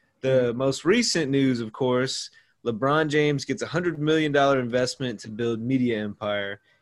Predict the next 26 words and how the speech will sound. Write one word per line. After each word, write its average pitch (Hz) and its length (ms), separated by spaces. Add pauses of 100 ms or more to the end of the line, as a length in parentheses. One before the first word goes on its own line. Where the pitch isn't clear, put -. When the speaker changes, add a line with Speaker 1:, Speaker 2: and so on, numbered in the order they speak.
(140)
Speaker 1:
Him 139 140
and 131 100
his 127 160
Speaker 2:
Mm. 117 60
Speaker 1:
longtime 123 520
business 123 300
partner, 113 380
Maverick 117 480
Carter, 117 400
have 107 160
formed 107 400
a 98 60
new 123 280
company 107 520
with 101 180
an 98 100 (100)
unapologetic, 107 920 (600)
unapologetic 123 1120 (100)
agenda. 98 600
So 101 360 (440)
clearly 143 340
they 131 220
have 117 160
a 117 80
certain 123 340
angle. 110 460